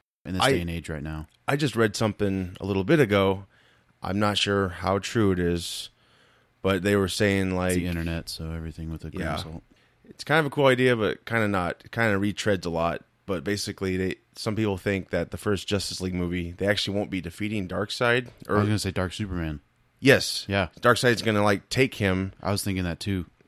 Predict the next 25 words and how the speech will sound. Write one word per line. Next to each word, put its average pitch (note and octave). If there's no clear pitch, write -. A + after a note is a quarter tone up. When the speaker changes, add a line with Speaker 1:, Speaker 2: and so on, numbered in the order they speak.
Speaker 2:
But C#3+
he's C#3+
gonna, D3+
yeah, C3+
see, C#3
that's D3
the C3+
bad D#3+
thing, C3+
though. A2
He's G2
gonna A#2
make A2+
Superman A#2+
a A2+
villain, G#2+
but F2+
we A#2
all C#3+
already C3
came C#3+
from G2+
that, F2
you G2
know? G#2